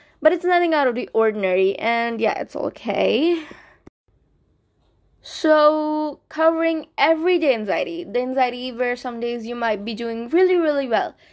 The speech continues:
and you're like, "Whoa, this is going too awesome," or, "Slow down, I'm actually this free."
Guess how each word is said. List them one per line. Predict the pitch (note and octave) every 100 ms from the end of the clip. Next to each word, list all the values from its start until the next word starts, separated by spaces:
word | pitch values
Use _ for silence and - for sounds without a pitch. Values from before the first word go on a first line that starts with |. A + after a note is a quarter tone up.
| _ _
and | C4+
you're | D4
like, | C#4+ B3+
"Whoa, | C4+ C4+ F#3+
this | F#3+ A3 A3
is |
going | A3 G#3+ G#3+
too | - A#3+
awesome," | G3+ G#3+ A3 A3
or, | G3+ F#3+
"Slow | - - C4 C4
down, | G#3+ E3 -
I'm | - G#3+
actually | G#3 G#3+ C4 C4+
this | C4 C4+
free." | - D#4+ E4+ E4+